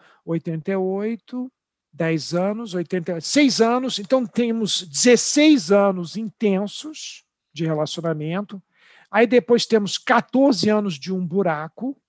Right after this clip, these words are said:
Não é que eu desapareci totalmente da vida dela, mas nós não tínhamos mais o nosso relacionamento, já não, já não nos víamos. E em dois mil e nove, há trinta anos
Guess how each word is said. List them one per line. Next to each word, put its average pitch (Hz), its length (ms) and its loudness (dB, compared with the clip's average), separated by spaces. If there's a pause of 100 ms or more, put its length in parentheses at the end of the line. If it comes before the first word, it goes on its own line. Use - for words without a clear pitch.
(320)
Não 190 100 0
é 240 40 0
que - 100 0
eu 339 40 2
desapareci 254 540 4
totalmente 202 580 0
da 226 100 4
vida 214 300 0
dela, 156 500 0 (460)
mas 160 140 -2
nós 196 160 2
não 226 120 -2
tínhamos 220 340 -4
mais 214 240 0
o 202 40 -4
nosso 214 300 -4
relacionamento, 190 800 -2
já 170 160 -2
não, 190 260 -6 (260)
já 202 220 4
não 233 140 2
nos 247 320 -2
víamos. 151 680 0 (360)
E 294 200 10
em 320 60 4
dois 269 300 4
mil 233 240 -2
e 269 60 -4
nove, 240 720 2 (260)
há 196 160 0
trinta 277 640 2
anos 214 840 2